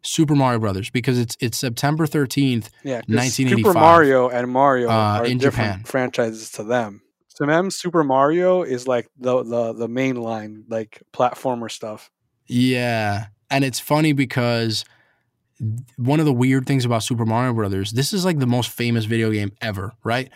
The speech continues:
Speaker 1: It's like, this is the biggest game. This game created the game industry, saved it from ruin.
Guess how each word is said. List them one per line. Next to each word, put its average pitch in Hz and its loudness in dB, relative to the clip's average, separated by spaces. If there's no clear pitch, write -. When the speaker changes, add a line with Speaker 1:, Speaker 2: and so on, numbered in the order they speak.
Speaker 1:
It's 117 -4
like, 117 -2
this 139 2
is 156 -2
the 143 2
biggest 135 0
game. 120 0
This 120 0
game 135 0
created 131 0
the 131 0
game 120 0
industry, 117 0
saved 123 -4
it 131 -4
from 123 0
ruin. 110 0